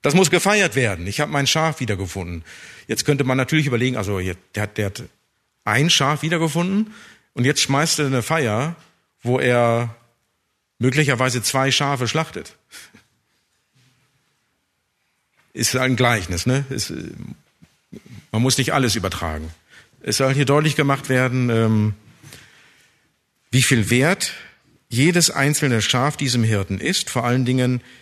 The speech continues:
wie sehr Gott sich darüber freut, wenn ein Sünder umkehrt. Das kann man nicht genug betonen,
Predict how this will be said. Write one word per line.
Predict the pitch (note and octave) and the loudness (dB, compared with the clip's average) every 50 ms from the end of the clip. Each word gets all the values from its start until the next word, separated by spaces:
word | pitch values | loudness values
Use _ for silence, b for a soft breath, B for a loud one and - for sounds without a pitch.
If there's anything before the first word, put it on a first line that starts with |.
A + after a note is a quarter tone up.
| B B B B | B B B B
wie | A#2 A2+ G#2+ | 0 0 2
sehr | F#2+ F2+ A2 C3 D3+ D#3+ C3 | 2 2 2 2 2 2 0
Gott | A2 A2 D3+ F#3 G3 - | 0 0 0 0 0 0
sich | - F#3+ D#3+ | -2 -2 -2
darüber | - F#3 D3+ D3+ C#3 C3 A#2 G#2+ | -2 0 0 0 0 0 -2 -2
freut, | - - A2+ B2 C#3+ E3+ F#3+ F3+ - B2 | -4 -4 -2 0 0 0 -2 -4 -6 -4
wenn | A#2+ A2+ A2 - - | -2 -2 -2 -2 -2
ein | C3 C3+ C#3+ D3 D#3 D#3+ D3 | -2 0 0 0 0 -2 -2
Sünder | A#2 A2+ C3 C#3 C#3+ B2+ B2+ B2+ - | 0 0 0 0 0 0 -2 -2 0
umkehrt. | D3 C3+ C3+ A#2 - - - G#2 E2+ D#2 C#2+ - - - - - - _ _ _ _ _ _ _ _ _ _ _ _ _ _ _ _ | 0 0 0 0 -2 -4 -6 -6 -6 -8 -10 -14 -18 -20 -20 -20 -20 _ _ _ _ _ _ _ _ _ _ _ _ _ _ _ _
Das | - A#2 - | -4 -2 0
kann | - E3 D#3+ | 0 0 0
man | F3 E3+ | 2 0
nicht | E3 D#3+ - - | 0 0 -2 0
genug | D#3 D3 D3+ C#3+ - | 0 0 0 0 -2
betonen, | - A#2 G2 - - C#3 C3+ C#3 D3 D#3 E3 G3 A3+ B3 | -4 -6 -4 -2 -2 0 2 2 0 0 0 2 0 0